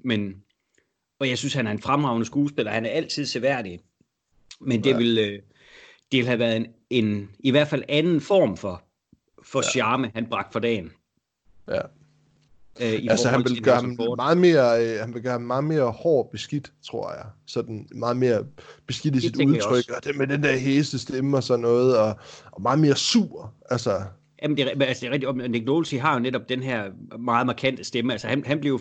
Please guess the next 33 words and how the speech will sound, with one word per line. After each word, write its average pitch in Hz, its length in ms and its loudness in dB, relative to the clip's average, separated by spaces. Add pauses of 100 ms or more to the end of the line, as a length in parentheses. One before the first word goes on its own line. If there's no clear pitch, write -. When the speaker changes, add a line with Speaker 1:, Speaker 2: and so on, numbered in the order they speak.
Speaker 2:
Ja. 180 60 4
Speaker 1:
født 127 160 2
med 123 100 0
en 107 80 -4
Cecil 147 400 -2
i 113 40 0
munden, 123 300 0
ikke? 143 140 -4 (640)
Så, - 140 0
Speaker 2:
Ja. - 100 -2 (320)
Speaker 1:
altså, 110 340 -4 (520)
det, 139 380 -2
øh, 101 240 -4 (400)
jo, 175 220 4
også, - 400 -2
også 139 280 -6
et, 113 200 -4
øh, 107 80 -4
et, 101 380 -8
et 113 140 -4
spændende 131 400 0
valg. 113 280 0 (1080)
Jeg 135 140 2
tror, 175 160 4
det, 180 160 0
vi 196 60 2
vil 131 140 0
konkludere 135 520 -2
her, 143 120 0
Martin, 135 340 -2
det 156 140 0
er, 151 160 2
hvis, - 480 -4